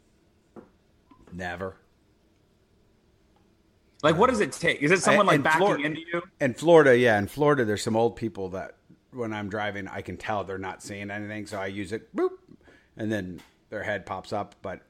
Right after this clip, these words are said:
Speaker 1: I typically keep all of my frustration inside the vehicle.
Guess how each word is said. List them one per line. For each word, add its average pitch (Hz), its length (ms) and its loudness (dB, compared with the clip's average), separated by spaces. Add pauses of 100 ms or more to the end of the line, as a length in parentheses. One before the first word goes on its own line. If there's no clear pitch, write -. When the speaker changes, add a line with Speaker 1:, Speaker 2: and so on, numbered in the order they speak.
(800)
Speaker 1:
I 107 100 -2
typically 139 680 -2 (560)
keep 131 260 -4
all 117 180 4
of 104 60 -2
my 104 120 -4
frustration 101 640 -6 (100)
inside 110 460 -6
the 113 80 -4
vehicle. 117 500 -6